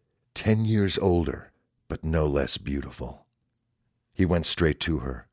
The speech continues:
Her eyes filled as she opened her arms. They embraced, and he called her name over and over.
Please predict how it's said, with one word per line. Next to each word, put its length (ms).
Her 160
eyes 400
filled 500
as 80
she 180
opened 320
her 160
arms. 560
They 140
embraced, 760
and 80
he 80
called 480
her 120
name 520
over 560
and 220
over. 540